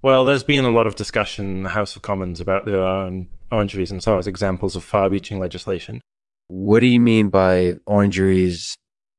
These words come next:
Speaker 1: Well, orangeries are sections of the U K Parliament which are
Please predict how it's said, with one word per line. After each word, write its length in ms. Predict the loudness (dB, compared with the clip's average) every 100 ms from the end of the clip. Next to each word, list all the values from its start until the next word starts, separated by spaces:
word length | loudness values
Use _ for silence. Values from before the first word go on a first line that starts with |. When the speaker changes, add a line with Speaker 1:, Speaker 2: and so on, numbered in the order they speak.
| _ 0
Speaker 1:
Well, 280 | 2 2 2
orangeries 480 | 2 4 4 2
are 60 | 0
sections 440 | -2 -2 -2 -2
of 200 | -2 -2
the 80 | -2
U 180 | 0 0
K 220 | 2 0
Parliament 460 | 2 2 2 0 -6
which 180 | -10
are 100 | -10